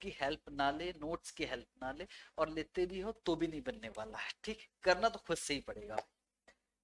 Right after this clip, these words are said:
तीन घंटे का टाइम निकालो, क्वेश्चन बनाओ, मजा आएगा। मैं भी चेक करूंगा तो मुझे भी पता लगेगा कहाँ गलतियां हो रही। अगर आज का रिस्पॉन्स अच्छा होता है, बच्चे वाकई टेस्ट देते हैं, वाकई तैयारी अच्छे से करते हैं,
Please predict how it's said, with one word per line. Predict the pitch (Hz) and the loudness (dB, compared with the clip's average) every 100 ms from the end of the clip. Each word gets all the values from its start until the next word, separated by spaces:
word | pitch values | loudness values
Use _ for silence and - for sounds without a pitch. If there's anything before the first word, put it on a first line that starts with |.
| - | -4
तीन | 175 170 | -2 0
घंटे | 160 147 | 0 2
का | 139 | 2
टाइम | 120 127 143 | 4 2 0
निकालो, | 156 170 160 196 | -4 -4 -4 -4
क्वेश्चन | - 143 - 151 | -2 -2 -2 -4
बनाओ, | 151 147 190 - 143 | -2 -2 -2 0 2
मजा | 139 135 | 4 4
आएगा। | 120 160 | 4 2
मैं | 185 185 | 0 0
भी | 196 | 0
चेक | 220 214 202 | 2 2 2
करूंगा | 202 208 226 | 0 0 -2
तो | 208 | -2
मुझे | 160 - | -4 -4
भी | 190 208 | -4 -2
पता | 165 151 | -2 0
लगेगा | 139 131 156 196 | -2 -4 -2 -2
कहाँ | - - 135 | -2 -6 -8
गलतियां | - - - - | -18 -20 -16 -16
हो | - | -18
रही। | _ _ _ _ - _ _ _ _ _ _ _ _ _ _ _ _ _ | _ _ _ _ -20 _ _ _ _ _ _ _ _ _ _ _ _ _
अगर | 202 226 | 10 12
आज | 214 190 - | 12 12 12
का | - 240 | 8 8
रिस्पॉन्स | 233 - 202 208 202 | 8 4 2 2 2
अच्छा | 190 - 208 | -4 -2 -2
होता | 190 202 202 208 | -2 -2 0 0
है, | 196 | 0
बच्चे | 160 - - 180 | -2 -2 0 4
वाकई | 156 143 139 208 | 10 10 10 0
टेस्ट | 202 175 180 - - | 0 -2 -2 -6 -8
देते | 139 - 160 | -10 -6 -6
हैं, | 151 170 | -4 -2
वाकई | 151 131 - 175 180 151 - - | 2 2 2 0 -2 -6 -12 -6
तैयारी | 151 147 151 147 | 0 6 6 6
अच्छे | 139 - - | 0 -4 -6
से | - 147 | -8 -8
करते | 143 - - 156 | -8 -8 -8 -10
हैं, | 170 | -10